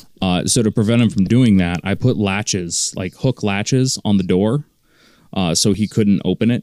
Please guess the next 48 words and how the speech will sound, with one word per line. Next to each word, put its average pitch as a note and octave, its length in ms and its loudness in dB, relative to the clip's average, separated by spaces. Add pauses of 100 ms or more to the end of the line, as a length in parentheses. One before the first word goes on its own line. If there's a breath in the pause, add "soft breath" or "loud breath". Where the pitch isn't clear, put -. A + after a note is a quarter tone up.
(240)
you G#2+ 140 0
know? G#2 180 2 (480 soft breath)
And G#2 140 4
that's G#2+ 200 0
what - 160 -2
she - 140 -2
used. E2+ 400 -2
So F2 300 -2
I E2+ 80 -6
couldn't - 340 -2
unlock F2 360 -4
the - 100 -12
front - 240 -10
door, E2+ 260 -4
and E2 160 -6 (400 soft breath)
I - 60 -4
was F2+ 160 -2
going A#2+ 320 4
around, G#2 420 2
and G2 100 4
I G2 60 2
was F#2+ 160 0
really G2 240 2
angry, F2+ 560 0
and F2 380 -4
I E2+ 160 -6
decided, E2+ 640 -6 (720 soft breath)
you - 120 -6
know, D#2 80 -8
"Fuck F2+ 240 -4
it, E2 60 -6
I'm E2 100 -4
getting E2+ 200 -2
into E2 160 -6
this E2 160 -8
house A2 460 0
while F2 160 -6
everybody's F2 320 -4
staying E2+ 240 -8
there E2+ 80 -10
with E2+ 140 -12
food." E2+ 240 -6
So - 160 -4
I F2 60 -4
ripped F2 480 -4
the - 60 -8
front E2+ 280 -10
door F2 340 -8